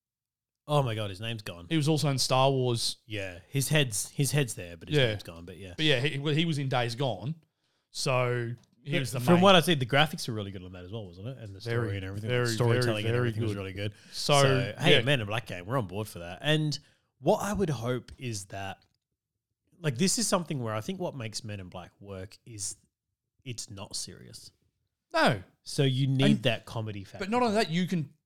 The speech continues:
Speaker 2: go as far out as you want.
Speaker 1: Yeah.
Speaker 2: Like, you can go far,
Speaker 1: They can have
Speaker 2: far
Speaker 1: a lot
Speaker 2: out.
Speaker 1: of fun with this. Um, anyway, that's the Men in Black.
Speaker 2: Fighting aliens and capturing fugitives and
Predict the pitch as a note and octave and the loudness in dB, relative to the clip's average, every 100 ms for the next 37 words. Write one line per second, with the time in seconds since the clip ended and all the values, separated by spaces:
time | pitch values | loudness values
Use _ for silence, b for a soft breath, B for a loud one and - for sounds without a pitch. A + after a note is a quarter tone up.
0 | _ E3+ F3 E3 C#3 B2+ - C#3 D#3+ D#3 | _ 2 4 4 0 -2 -4 -4 -2 -2
1 | C#3 D3 B2 A2+ A2+ A#2 C#3+ - A2+ F#2 | -2 -2 -4 -4 -6 -6 -8 -10 -10 -10
2 | - _ _ E3+ D#3 F3 E3 E3+ C#3+ C#3+ | -12 _ _ -4 4 6 6 2 4 6
3 | E3 A#2 - - D3+ D#3 D3 C3+ D3+ E3 | 6 2 -4 2 6 6 6 6 6 6
4 | D#3 C3+ B2+ - C#3 A#2 G2 - G2 F#2 | 4 4 4 6 6 6 2 -6 -10 -10
5 | E2+ - - - - _ _ _ G2 F#2 | -14 -12 -8 -8 -10 _ _ _ -8 -6
6 | E2+ F2 E2+ - B2 A2+ G#2 A2 A#2+ G2+ | -8 -12 -18 -8 -4 -2 -2 -2 -4 -6
7 | F#2 E2+ E2+ - D3 D3 C3 B2+ A#2 C3 | -6 -10 -10 0 4 4 2 -2 0 0
8 | C3+ C3+ C3+ C3+ A#2 B2 C#3 - D3 B2+ | 2 2 2 0 -2 -2 -4 -4 -6 -6
9 | A#2 - C#3 C3 B2 C3+ C3+ B2 B2 A#2 | -6 -4 -4 -2 -2 0 0 -2 -2 -4
10 | A2+ | -4